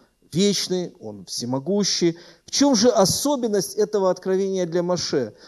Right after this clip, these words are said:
Ну, почему? Почему так? И,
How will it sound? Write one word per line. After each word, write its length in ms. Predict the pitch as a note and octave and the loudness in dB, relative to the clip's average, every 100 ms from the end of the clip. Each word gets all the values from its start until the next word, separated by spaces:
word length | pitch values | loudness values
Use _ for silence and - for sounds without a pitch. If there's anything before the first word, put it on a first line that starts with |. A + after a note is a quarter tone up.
| _ | _
Ну, 220 | C3+ C#3+ | -2 -2
почему? 640 | A#2+ E3 - C#4 C#4+ B3+ B2+ | 0 -2 0 0 2 2 0
Почему 500 | - D3 - B3+ C4+ | -4 -6 -4 -4 -4
так? 440 | - C4 E3+ - _ _ _ | -2 -2 -2 -6 _ _ _
И, 520 | - E3+ F3 F3 E3+ | 0 2 6 6 6